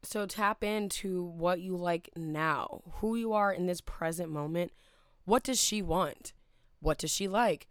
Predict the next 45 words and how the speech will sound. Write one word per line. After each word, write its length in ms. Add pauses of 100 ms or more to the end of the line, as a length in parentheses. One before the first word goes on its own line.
(280)
What 140
does 100
she 100
not 300
want 220
to 60
do 180
anymore? 480 (560)
What 160
does 140
she 100
wanna 280
do 160
now? 380 (320)
What 180
does 160
she 100
not 200
have 180
time 380
for 220
that 100
she 140
wishes 320
she 140
had 180
time 280
for? 360 (300)
Make 300
time 320
for 200
it. 200 (480)
Now 300
is 180
the 80
time. 560 (1160)
You 260
are 100
in 140
control 540
of 280
you 280
and 180
your 140
life 580